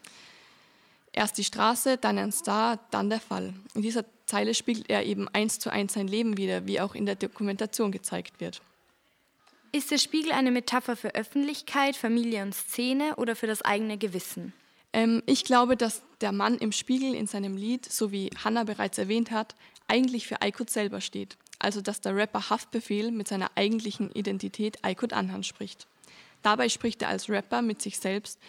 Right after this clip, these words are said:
Speaker 1: über seine Familie, seine Karriere und seine Probleme. Er realisiert sozusagen gerade eben erst, dass Zeit vergangen ist und dass er sich kaum selbst wiedererkennt,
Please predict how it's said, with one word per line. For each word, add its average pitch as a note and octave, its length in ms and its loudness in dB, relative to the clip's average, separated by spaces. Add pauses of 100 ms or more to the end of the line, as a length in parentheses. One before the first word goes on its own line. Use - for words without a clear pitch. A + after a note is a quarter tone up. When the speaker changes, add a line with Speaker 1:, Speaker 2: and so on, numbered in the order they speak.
(180)
Speaker 1:
über G#3+ 180 -2
seine G3+ 240 0
Familie, A#3+ 560 0
seine G#3 280 -2
Karriere G3 680 -4 (220)
und A3 160 -2
seine G3 200 -2
Probleme. F#3+ 540 -4 (560)
Er G#3 160 0
realisiert G#3+ 640 0
sozusagen G3+ 560 -2
gerade G3+ 380 0
eben G3+ 240 -2
erst, G3+ 420 -2 (220)
dass G3+ 160 -4
Zeit A#3 240 0
vergangen G3 400 -4
ist - 260 -8 (220)
und G#3 140 -6
dass G#3 120 -4
er G3 60 -6
sich G3 200 -8
kaum G#3 280 -4
selbst - 320 -6
wiedererkennt, G3 580 -6